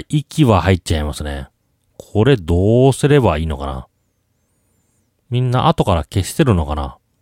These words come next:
まあ、朗読っていうか、オーディオブックとかですと、まあ、当然、大量に出るものだから消しますけど、まあ、し-、瞬、取って出しみたいなもの、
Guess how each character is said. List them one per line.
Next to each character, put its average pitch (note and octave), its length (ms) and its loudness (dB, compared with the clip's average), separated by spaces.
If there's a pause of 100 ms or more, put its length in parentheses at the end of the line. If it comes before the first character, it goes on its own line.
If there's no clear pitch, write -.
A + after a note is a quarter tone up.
(880)
ま F#2+ 120 -2
あ、 F2 40 2
朗 A#2+ 320 4
読 C#3+ 840 2
っ - 0 -
て - 140 -4
い F2+ 40 4
う - 20 -20
か、 D#2+ 120 -4
オ B2 260 4
ー - 20 -4
デ C3+ 80 2
ィ C#3+ 120 6
オ C3+ 40 4
ブ C3 180 0
ッ B2+ 140 -4
ク G2 140 0
と F2+ 100 0
か F2+ 120 -2
で E2 120 -2
す - 120 -14
と、 G2 420 2 (920)
ま F#2 120 0
あ、 D#2+ 40 -2
当 G2+ 240 2
然、 F#2+ 400 2
大 A#2 240 2
量 A#2+ 180 2
に A2+ 60 2
出 A#2 100 2
る G#2+ 120 2
も F2 100 0
の E2 80 0
だ D#2+ 140 -4
か F#2+ 80 -2
ら D#2 340 0 (280)
消 F2+ 100 0
し - 140 -6
ま F#2 160 0
す - 100 -12
け G#2 120 2
ど、 D#2 320 0 (800)
ま G#2 100 -2
あ、 F2 40 -4
し-、 - 200 -14 (560)
瞬、 C3 380 -2
取 G#2+ 180 0
っ - 20 -6
て C3+ 140 2
出 C3+ 120 2
し - 120 -4
み C#3+ 80 -2
た A2+ 120 4
い E2 40 2
な D2+ 80 -2
も C#2+ 80 -8
の、 C2 200 -14